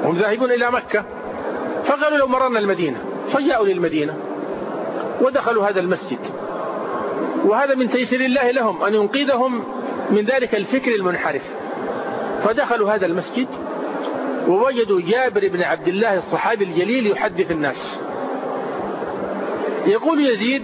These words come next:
"فإذا هو قد ذكر الجهنميين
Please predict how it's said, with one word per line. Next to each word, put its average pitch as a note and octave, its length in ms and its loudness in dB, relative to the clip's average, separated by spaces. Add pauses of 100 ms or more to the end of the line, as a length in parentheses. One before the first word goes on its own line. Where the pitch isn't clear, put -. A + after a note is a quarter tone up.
(100)
"فإذا A#3+ 380 2
هو B3+ 640 2
قد F#3+ 240 0
ذكر A3 260 0
الجهنميين E3+ 1040 0